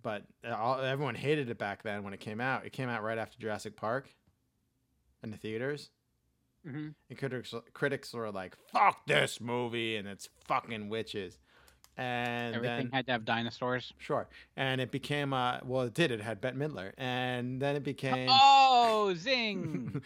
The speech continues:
Speaker 1: <laughs> it became a cult classic.
Speaker 2: That was
Speaker 1: She is,
Speaker 2: hurtful.
Speaker 1: I know,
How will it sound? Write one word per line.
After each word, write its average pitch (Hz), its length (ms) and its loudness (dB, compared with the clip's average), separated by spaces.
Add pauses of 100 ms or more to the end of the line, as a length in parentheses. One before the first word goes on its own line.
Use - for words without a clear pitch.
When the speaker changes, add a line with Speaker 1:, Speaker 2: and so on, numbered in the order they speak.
(220)
Speaker 1:
<laughs> - 280 -16
it 151 160 0
became 151 340 0
a 135 60 0
cult 139 300 0
classic. 127 380 0
Speaker 2:
That 160 140 -2
was 139 80 -2
Speaker 1:
She 139 280 -2
is, 113 180 -6
Speaker 2:
hurtful. 95 200 -10 (340)
Speaker 1:
I 107 160 -2
know, 87 100 -10